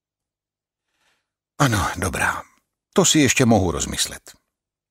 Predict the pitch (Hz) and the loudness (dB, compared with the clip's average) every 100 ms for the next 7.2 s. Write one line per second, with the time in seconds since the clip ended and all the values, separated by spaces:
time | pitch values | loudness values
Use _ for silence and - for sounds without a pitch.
0 | _ _ _ _ _ _ _ _ _ _ | _ _ _ _ _ _ _ _ _ _
1 | - - 277 277 233 226 226 - 175 160 | 0 4 6 4 0 0 -4 -2 2 2
2 | 104 127 151 135 - 127 127 120 - 101 | 2 0 0 -2 0 2 2 0 0 0
3 | - 95 98 85 67 - 60 57 58 64 | -2 -2 0 0 -2 -4 -6 -8 -8 -10
4 | 53 - 55 - _ _ _ _ _ _ | -10 -14 -18 -20 _ _ _ _ _ _
5 | _ - 190 - 127 127 - - 80 - | _ -2 -2 2 2 2 0 -2 -4 -4
6 | 76 - - 95 120 101 95 90 87 - | -4 -2 0 0 0 0 0 0 -2 0
7 | 82 | 0